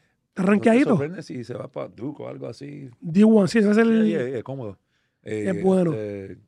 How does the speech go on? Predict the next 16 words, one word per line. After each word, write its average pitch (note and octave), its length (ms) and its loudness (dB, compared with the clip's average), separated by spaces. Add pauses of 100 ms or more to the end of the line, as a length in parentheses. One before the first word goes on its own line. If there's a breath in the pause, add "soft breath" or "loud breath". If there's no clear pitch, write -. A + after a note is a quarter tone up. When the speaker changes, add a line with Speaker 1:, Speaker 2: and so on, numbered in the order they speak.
(200)
Speaker 1:
eh, A#2 140 -18
¿cómo C3 160 -18
se - 100 -18
llama C3+ 140 -14
ese C#3+ 160 -18
tipo? B2 280 -16
Melen-, A2 380 -14
Melen-, D3+ 360 -18
no, G#2+ 220 -20
Ramses, F3 520 -16
Ramses. - 520 -20
Speaker 2:
Ramses G3+ 380 2
también G3+ 380 6
está. G3 360 -2
Speaker 1:
Yeah, D#3+ 100 -14
yeah. D3 100 -20